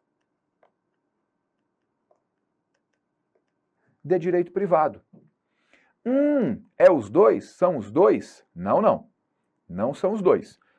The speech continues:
Funciona assim. Primeiro, direito público. Quando não tiver a resposta ali, supletivamente,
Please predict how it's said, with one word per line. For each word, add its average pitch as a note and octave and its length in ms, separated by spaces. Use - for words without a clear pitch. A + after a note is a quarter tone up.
Funciona C3 480
assim. D3+ 320
Primeiro, C3+ 360
direito A3+ 300
público. A#2 500
Quando C4 540
não G#3 160
tiver F3 300
a D3+ 60
resposta B2+ 680
ali, E3 340
supletivamente, E3+ 1900